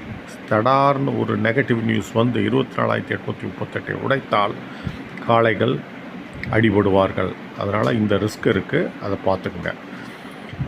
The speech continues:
அப்புறம் இப்ப நம்ம இந்த ரேஞ்சை பார்த்துட்டோம், இருபத்தேழாயிரத்தி முந்நூத்தி ஆறு to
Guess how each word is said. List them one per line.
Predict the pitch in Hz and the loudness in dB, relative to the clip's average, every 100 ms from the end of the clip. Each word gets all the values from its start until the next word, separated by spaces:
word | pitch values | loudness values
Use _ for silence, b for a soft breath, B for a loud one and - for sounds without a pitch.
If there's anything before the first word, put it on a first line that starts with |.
| - - | -6 -4
அப்புறம் | 139 170 165 | 2 4 6
இப்ப | 127 120 143 | 4 4 2
நம்ம | 131 127 123 120 | 4 4 4 4
இந்த | 117 117 107 | 4 4 6
ரேஞ்சை | 151 147 139 120 | 4 4 2 2
பார்த்துட்டோம், | 117 117 131 123 | 2 2 4 6
இருபத்தேழாயிரத்தி | 120 120 123 117 113 113 110 - | 6 4 4 6 6 4 0 0
முந்நூத்தி | 113 117 117 - 117 | 2 4 2 2 2
ஆறு | 113 113 107 - | 4 4 0 2
to | 156 | 0